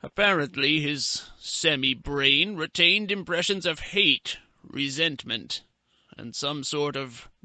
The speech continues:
bestial ambition of its own. At any rate, he struck when I least expected it.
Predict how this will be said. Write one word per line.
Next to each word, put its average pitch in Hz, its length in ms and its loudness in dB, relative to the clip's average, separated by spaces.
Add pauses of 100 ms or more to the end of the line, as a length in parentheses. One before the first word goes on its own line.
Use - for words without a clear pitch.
(200)
bestial 135 580 -2
ambition 131 760 -2
of 123 120 -4
its 123 200 -6
own. 123 560 -6 (1120)
At - 260 -6
any 151 220 2
rate, 151 440 2
he 151 220 0 (400)
struck - 540 4
when 156 140 0
I 160 180 6
least 175 380 0
expected - 680 0
it. 113 240 -2